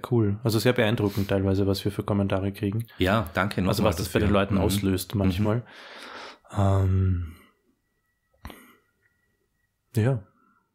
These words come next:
Speaker 2: Leute, w-, ähm, wir haben ja auch immer wieder Gäste. Mir ist aufgefallen, zweitausendneunzehn haben
Speaker 1: Weniger.
Speaker 2: wir weniger, allerdings, äh,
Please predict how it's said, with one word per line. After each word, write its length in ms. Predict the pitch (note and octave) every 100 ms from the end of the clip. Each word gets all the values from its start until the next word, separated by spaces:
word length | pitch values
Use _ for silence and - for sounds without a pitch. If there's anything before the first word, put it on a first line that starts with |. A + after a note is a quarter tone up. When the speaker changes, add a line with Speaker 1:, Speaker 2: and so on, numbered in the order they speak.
| _ - - - - _ - -
Speaker 2:
Leute, 680 | B2+ F2 C#3 G3 F#2+ F2+ E2 _ _ _ _ _ _ _ - -
w-, 140 | G#2+ -
ähm, 440 | G#2+ F#2+ G2 G#2
wir 140 | A2 G#2
haben 120 | C#3
ja 80 | C#3
auch 100 | B2+
immer 140 | A#2+ A2+
wieder 340 | G#2 G2+ G2+ -
Gäste. 560 | - E2+ - C#3+ G#3+ - _ _ _ _ - - - - -
Mir 200 | - A2
ist 100 | A#2
aufgefallen, 600 | E2+ F2+ - D#3+ E3 D#3+
zweitausendneunzehn 1000 | C#3+ G2 A2+ B2+ A#2+ F2 D#2+ C#3 - F#3 D#3+
haben 180 | D3
Speaker 1:
Weniger. 80 | D3+
Speaker 2:
wir 460 | B2 B2 A#2+ B2 B2+ - - -
weniger, 520 | F#2 G#2 G3 G#3+ - - - _ _ _
allerdings, 680 | A2 G3 G3+ G#3+ - - -
äh, 300 | C#3 C#3+